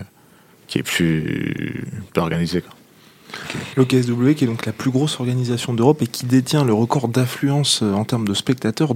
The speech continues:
Speaker 3: devant l'U F C avec cinquante-sept mille, je crois, euh, spectateurs. Bien.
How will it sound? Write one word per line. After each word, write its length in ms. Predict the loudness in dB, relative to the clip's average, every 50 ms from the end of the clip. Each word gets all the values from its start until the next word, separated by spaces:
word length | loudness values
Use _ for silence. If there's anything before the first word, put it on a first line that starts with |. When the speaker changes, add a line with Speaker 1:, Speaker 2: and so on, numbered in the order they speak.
| 2 4
Speaker 3:
devant 400 | 4 4 4 4 2 0 -2 -2 -4 -2
l'U 240 | 0 2 2 2
F 100 | 0 0
C 200 | -2 0 2 2
avec 260 | 2 2 2 -2 -2 -2
cinquante-sept 580 | -2 0 0 0 -2 -2 -2 -2 -4 -4 -4 -6
mille, 140 | -6 -6 -4
je 100 | -6 -6
crois, 320 | -8 -8 -8 -6 -6 -6
euh, 160 | -6 -8 -10 -10 -8
spectateurs. 580 | -10 -4 -4 -4 -2 -2 -4 -4 -2 -4 -2 -2
Bien. 140 | -2 -2